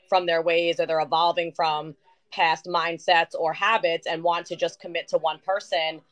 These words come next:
and only be sexual with one person. Um, I think that it's possible for people to evolve and for people to come out of old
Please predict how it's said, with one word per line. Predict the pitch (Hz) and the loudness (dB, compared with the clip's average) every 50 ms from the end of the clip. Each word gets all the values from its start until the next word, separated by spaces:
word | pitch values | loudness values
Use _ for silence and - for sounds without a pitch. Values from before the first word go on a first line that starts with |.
| _ - | _ -4
and | 175 180 165 | -2 0 2
only | 175 170 170 170 | 2 2 0 -2
be | 156 170 | -4 -2
sexual | - - 175 - - - 190 156 147 | 2 2 2 2 2 0 0 0 0
with | 147 151 - | 0 -2 -2
one | 151 135 143 | -4 -4 -4
person. | - - 117 - - - 131 113 104 175 - _ _ _ _ _ _ _ - | -6 -8 -8 -6 -6 -6 -6 -6 -8 -12 -16 _ _ _ _ _ _ _ 2
Um, | 160 160 160 156 156 - | 4 6 6 4 4 2
I | 131 180 | 0 0
think | - 196 185 180 | 0 0 -2 -2
that | 180 170 | -2 -2
it's | 170 - - | -2 -6 -4
possible | - 190 175 196 - - 170 156 160 156 - - | -2 -2 -2 0 -2 -2 -2 -2 -2 -2 -2 -2
for | 175 160 156 160 | -2 0 0 -2
people | 160 - 180 - 165 160 | -2 -6 -6 -4 -4 -4
to | - 180 160 156 | 0 2 2 4
evolve | 143 165 160 160 160 160 165 | 6 6 8 8 8 6 4
and | 160 151 | 0 -8
for | - | -14
people | 170 170 - 151 156 | -12 -8 -6 -6 -6
to | - - | -6 -6
come | 175 165 160 | -6 -4 0
out | 151 160 160 147 | 0 0 0 0
of | - - - | -2 -2 0
old | 165 156 156 156 160 160 | 2 4 4 2 0 -2